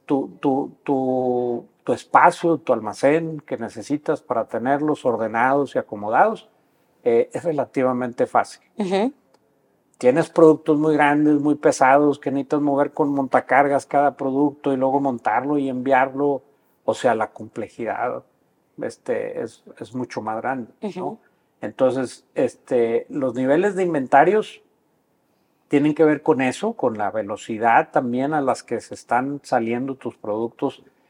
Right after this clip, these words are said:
Speaker 1: Entonces, con esa misma velocidad tienen que estar entrando. Y si planeas para el crecimiento, pues tiene que estar entrando más producto del que se está vendiendo,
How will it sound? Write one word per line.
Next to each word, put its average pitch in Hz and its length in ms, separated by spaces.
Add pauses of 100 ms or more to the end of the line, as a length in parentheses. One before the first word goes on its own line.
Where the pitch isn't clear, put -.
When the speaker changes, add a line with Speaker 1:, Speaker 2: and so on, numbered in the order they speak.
(180)
Speaker 1:
Entonces, 110 320
con 117 180
esa 120 140
misma 123 320
velocidad 110 540
tienen 123 260
que 127 100
estar 120 280
entrando. 131 580 (340)
Y 117 100
si 120 140
planeas 123 540
para 180 160
el 147 80
crecimiento, 143 600
pues 127 180
tiene 131 260
que 139 100
estar 135 240
entrando 131 480
más 123 320
producto 151 720
del 202 180
que 104 120
se - 100
está 113 220
vendiendo, 120 540